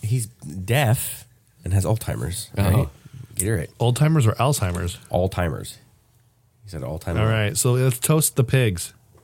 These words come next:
Speaker 3: I think Wilson's already eaten his. Let's try this. I don't like it.
Speaker 2: No.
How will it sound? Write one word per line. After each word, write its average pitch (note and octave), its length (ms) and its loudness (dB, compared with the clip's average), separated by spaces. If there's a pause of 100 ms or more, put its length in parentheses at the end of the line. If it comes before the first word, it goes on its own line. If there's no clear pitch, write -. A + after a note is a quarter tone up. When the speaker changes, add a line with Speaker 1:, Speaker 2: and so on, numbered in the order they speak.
(680)
Speaker 3:
I G#2 80 -2
think B2+ 160 2
Wilson's A2+ 300 2
already G2 300 0 (300)
eaten A#2 200 -2
his. F#2 240 -2
Let's F#2+ 140 -8
try A2+ 180 -4
this. F#2+ 260 -8 (1400)
I A#2+ 140 -2
don't A2+ 160 0
like G2+ 240 0
it. F#2+ 180 0 (200)
Speaker 2:
No. G2 380 -2